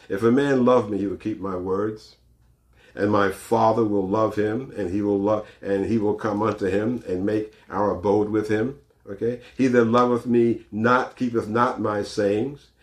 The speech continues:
and the, and the word which you hear is not mine, but the Father's which sent me." This is what God the Father is saying. That's, if you're reading a Word Letter Bible, these words are written in red, meaning that this is what Jesus is saying. Okay? Verse twenty-five, "These things have I spoken unto you,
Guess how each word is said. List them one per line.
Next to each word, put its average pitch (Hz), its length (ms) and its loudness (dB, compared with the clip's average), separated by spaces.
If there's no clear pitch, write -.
and 101 160 0
the, 101 100 2
and 101 140 2
the 98 80 2
word 113 340 4
which 107 240 -2
you 104 220 -6
hear 110 320 0
is 87 180 -6
not 113 260 0
mine, 117 340 -2
but 95 180 -4
the 95 100 -8
Father's 101 500 -4
which 104 140 -4
sent 143 300 -8
me." 78 100 -10
This 117 180 -4
is 113 60 -10
what 95 140 -4
God 104 240 -4
the 101 40 -8
Father 101 380 -4
is 101 100 -6
saying. 131 300 -6
That's, 113 220 -2
if 101 160 0
you're 98 100 2
reading 120 260 4
a 110 60 2
Word 117 240 4
Letter 113 240 0
Bible, 117 380 -2
these 107 220 -6
words 104 260 -2
are 95 60 -4
written 104 260 -2
in 104 160 0
red, 123 260 2
meaning 107 240 0
that 101 160 -4
this 120 140 -4
is 110 80 -10
what 101 180 -2
Jesus 110 380 -4
is 107 160 -6
saying. 151 340 -2
Okay? 120 300 -2
Verse 113 200 4
twenty-five, 117 600 0
"These 135 200 0
things 135 260 4
have 123 180 2
I 120 80 2
spoken 139 480 0
unto 90 240 -8
you, 87 300 -8